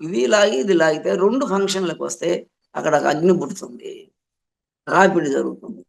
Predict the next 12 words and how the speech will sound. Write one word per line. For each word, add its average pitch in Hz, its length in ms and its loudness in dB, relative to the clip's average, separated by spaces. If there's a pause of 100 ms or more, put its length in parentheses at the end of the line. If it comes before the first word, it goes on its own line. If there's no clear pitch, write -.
(200)
ప్రాణాలు 156 420 2
పోవటం 151 440 0
రావటం. - 420 -12
తర్వాత 254 320 6 (140)
సమస్వరం. 190 680 0 (1500)
నువ్వు 226 120 -2
ఇక్కడ 240 180 0
శ్రీ 196 260 0 (240)
బీజం 214 320 6
అనుకున్నావు, 139 440 -2 (720)
ఒక్కొక్క 190 260 0 (100)
చక్రంలో 233 460 2